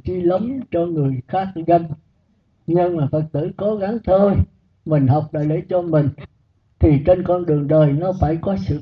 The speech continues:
khảo đảo, mà càng khảo đảo thì mình càng lên cao. Nhưng mà nhớ đừng có tự, tự cao.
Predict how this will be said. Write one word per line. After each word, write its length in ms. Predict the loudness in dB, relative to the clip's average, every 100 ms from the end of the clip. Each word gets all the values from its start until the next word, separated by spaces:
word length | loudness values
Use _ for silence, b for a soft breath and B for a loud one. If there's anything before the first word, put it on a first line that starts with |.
| -2
khảo 200 | 0 4
đảo, 260 | 4 2 -2 -10 _ _ _ _ _ -2
mà 120 | 0 0 2
càng 280 | 4 4 2
khảo 200 | 0 2
đảo 380 | 2 2 0 -4 -10 -4
thì 120 | -2
mình 220 | 0 -2 -2
càng 180 | 0 2
lên 240 | 2 0 0
cao. 320 | -2 -2 -6 _ _ _ _
Nhưng 260 | -4 -2 0
mà 80 | 2
nhớ 360 | 2 4 2 2
đừng 260 | 0 0 -2
có 140 | -4 -8 -4
tự, 300 | -4 -2 -4 -8 _ _ _ _ _ _ -2
tự 140 | 0 2
cao. 240 | 4 4